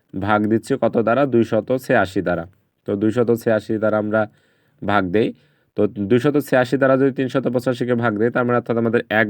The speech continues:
বাদ দিতে হচ্ছে। এক বাদ দিলে দুইশত ছিয়াশি একে কত? দুইশত ছিয়াশি পেয়ে যাচ্ছি।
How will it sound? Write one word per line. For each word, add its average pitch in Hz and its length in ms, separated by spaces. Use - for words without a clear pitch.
বাদ 113 120
দিতে 104 300
হচ্ছে। 101 240
এক 107 200
বাদ 120 200
দিলে 131 220
দুইশত 123 240
ছিয়াশি 117 360
একে 120 300
কত? 110 140
দুইশত 104 340
ছিয়াশি 117 380
পেয়ে 98 240
যাচ্ছি। 92 260